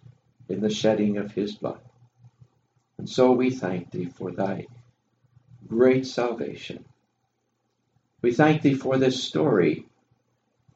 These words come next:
about Isaac and Jacob and Joseph,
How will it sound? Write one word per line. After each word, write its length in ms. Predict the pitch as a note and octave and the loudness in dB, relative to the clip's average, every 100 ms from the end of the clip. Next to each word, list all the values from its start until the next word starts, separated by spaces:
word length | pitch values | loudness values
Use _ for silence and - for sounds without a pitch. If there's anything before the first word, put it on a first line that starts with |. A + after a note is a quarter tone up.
| - | -12
about 440 | F2+ A2+ A2+ - | 4 8 8 4
Isaac 520 | G#2 A2+ A#2 A#2 C3+ - - _ _ _ _ _ _ _ _ _ _ _ | 4 4 4 0 -4 -4 -18 _ _ _ _ _ _ _ _ _ _ _
and 200 | - G2+ | -10 -6
Jacob 440 | F#2+ G#2 G#2+ - - - _ _ _ _ _ _ _ _ _ _ _ _ _ _ _ _ _ _ _ _ - | 0 0 0 -6 -8 -20 _ _ _ _ _ _ _ _ _ _ _ _ _ _ _ _ _ _ _ _ -14
and 140 | - | -10
Joseph, 520 | - F2+ G#2+ - A2+ | 0 2 2 -2 -10